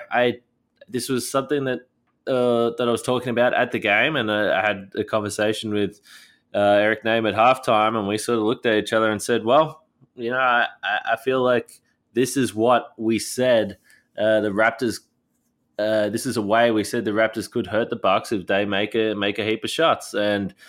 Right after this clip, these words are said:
uh, they were doing that. The Bucks weren't. Uh, I think the good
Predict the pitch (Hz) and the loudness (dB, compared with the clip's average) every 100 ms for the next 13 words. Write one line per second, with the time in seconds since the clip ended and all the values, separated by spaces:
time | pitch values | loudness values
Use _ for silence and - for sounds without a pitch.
0 | - _ 101 107 104 107 110 110 110 127 | -20 _ 2 2 4 2 2 2 0 2
1 | 139 135 98 107 110 - 101 110 135 - | 0 -2 0 0 0 -2 -2 0 -2 -8
2 | _ _ 101 95 95 95 - - 95 - | _ _ -6 -2 0 0 -4 -10 -8 0
3 | 127 127 104 | 2 2 -2